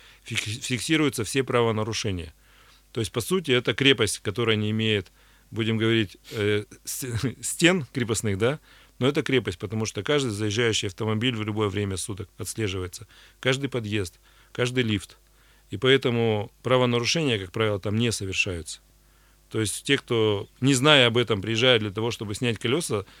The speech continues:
с машины спокойно стоящей, быстро задерживаются, потому что та же организация, э, заключила договор с частным охранным предприятием, и там работают две группы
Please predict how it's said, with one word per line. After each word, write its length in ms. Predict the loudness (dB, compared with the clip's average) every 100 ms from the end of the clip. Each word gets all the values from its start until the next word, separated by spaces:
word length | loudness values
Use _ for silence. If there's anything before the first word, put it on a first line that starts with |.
| -20
с 100 | -6
машины 360 | 0 2 4 2
спокойно 500 | -2 -6 -6 -2 -2
стоящей, 500 | -4 -2 -2 -2 -10 -18 -20 -20 _ _ _ -20 -4
быстро 340 | -2 -2 -2
задерживаются, 640 | 0 2 2 2 0 -2
потому 300 | -6 -4 -2 -2
что 260 | -4 -8 -10 -20 _ _ _ -10 0
та 140 | 2
же 100 | 4
организация, 640 | 4 2 2 2 2 0 -4 -4
э, 420 | -4 0 0 0 -2
заключила 460 | -4 -4 0 2
договор 520 | 2 0 4 4 2 -2
с 80 | -2
частным 380 | 0 0 -2 -4
охранным 340 | -2 -2 -2
предприятием, 640 | -6 -4 0 0 0 -4
и 60 | -4
там 200 | -2 -2
работают 400 | -2 -4 -4 -4
две 200 | -2 -2
группы 420 | -2 -2 -2 -2